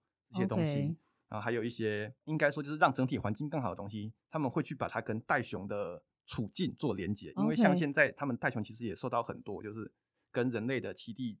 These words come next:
Speaker 1: 就是应该说空间重叠
Speaker 2: 是。
Speaker 1: 而被压迫的问题，然后他们就会把这一些的案例去导向一个游客有办法去做决定的东西。像他们园内就有设置一个超市，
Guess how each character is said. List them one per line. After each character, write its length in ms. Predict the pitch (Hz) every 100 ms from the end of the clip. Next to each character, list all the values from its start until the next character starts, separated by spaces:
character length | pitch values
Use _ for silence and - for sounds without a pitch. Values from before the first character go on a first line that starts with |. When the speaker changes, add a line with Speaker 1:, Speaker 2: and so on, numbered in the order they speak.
| _
Speaker 1:
就 80 | 113
是 260 | 104 101 -
应 60 | 123
该 120 | 113
说 340 | 110 101 101 117 _ _
空 180 | - 143
间 160 | 135 135
重 260 | - 190
叠 260 | 127 - -
Speaker 2:
是。 300 | - - 165 -
Speaker 1:
而 80 |
被 180 | 110 135
压 140 | 120 110
迫 200 | - 117
的 80 | 95
问 160 | 107
题， 160 | 87 - _ _
然 80 | 117
后 40 |
他 100 | 131
们 100 | 143
就 80 | 120
会 80 | 147
把 320 | 117 82 - _ _
这 120 | -
一 120 | 175 135
些 180 | -
的 140 | 131 120
案 200 | 156 120
例 160 | 131 113
去 240 | - 131 -
导 160 | - 92
向 260 | - 120
一 80 | 104
个 300 | 101 98 78
游 140 | - 110
客 140 | -
有 100 | 147
办 160 | 98 120
法 140 | 101
去 320 | - 120 110
做 220 | 101 131 107
决 200 | 82 95
定 200 | 147 107
的 80 |
东 180 | - 69
西。 220 | - - - _ -
像 320 | - 131 117
他 100 | 147
们 220 | 156 139
园 220 | 127 117 156
内 160 | 170
就 100 | 151
有 100 | 160
设 160 | - 131
置 140 | 113
一 100 | 123
个 180 | 104 85
超 260 | - - 123
市， 300 | - 135